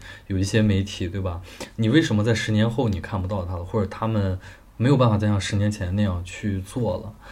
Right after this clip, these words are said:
呃，与，你，就是我们当然可以去，呃，归因说是日益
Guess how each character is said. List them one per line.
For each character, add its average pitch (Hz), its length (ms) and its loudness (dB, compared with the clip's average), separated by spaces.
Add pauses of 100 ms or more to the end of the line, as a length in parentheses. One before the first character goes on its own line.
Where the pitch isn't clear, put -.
(340)
呃， 104 440 8
与， 113 340 -2 (160)
你， 127 280 4 (340)
就 123 140 -2
是 123 40 4
我 107 220 4
们 107 240 4
当 143 160 2
然 135 100 4
可 120 80 0
以 113 80 4
去， 101 320 0 (300)
呃， 98 80 -8
归 117 240 2
因 113 320 0
说 101 400 -2
是 98 640 -2
日 120 240 2
益 104 480 2